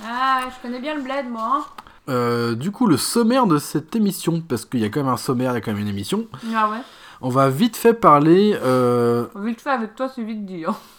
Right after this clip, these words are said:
Speaker 2: <laughs> vite fait parler de la, de la news, là, il y a eu une keynote, euh, ces derniers temps, là, de
Speaker 1: Keynote.
Speaker 2: Google.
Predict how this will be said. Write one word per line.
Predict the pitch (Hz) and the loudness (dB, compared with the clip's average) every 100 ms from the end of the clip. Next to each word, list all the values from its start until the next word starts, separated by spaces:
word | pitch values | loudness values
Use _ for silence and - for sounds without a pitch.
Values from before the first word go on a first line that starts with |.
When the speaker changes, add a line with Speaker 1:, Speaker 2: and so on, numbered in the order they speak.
| - 101 139 | -8 -4 -2
Speaker 2:
<laughs> | |
vite | - 160 165 | 0 2 2
fait | 202 | 2
parler | - 135 160 | 2 2 4
de | 143 | 2
la, | 117 113 | 0 0
de | 113 | 0
la | 117 | 0
news, | 117 127 165 156 110 | 0 0 0 0 0
là, | 120 123 107 | -2 0 -2
il | 101 | -2
y | |
a | |
eu | 110 127 | -2 -2
une | 110 101 98 | -2 -2 -4
keynote, | 101 - 131 127 160 - | -6 -2 -2 0 -4 -4
euh, | 107 101 | -6 -4
ces | - | -6
derniers | 104 101 92 | -6 -6 -6
temps, | 147 170 | -4 -2
là, | 143 | -2
de | 131 | -2
Speaker 1:
Keynote. | 110 107 | -4 0
Speaker 2:
Google. | 131 202 139 98 | 4 4 4 0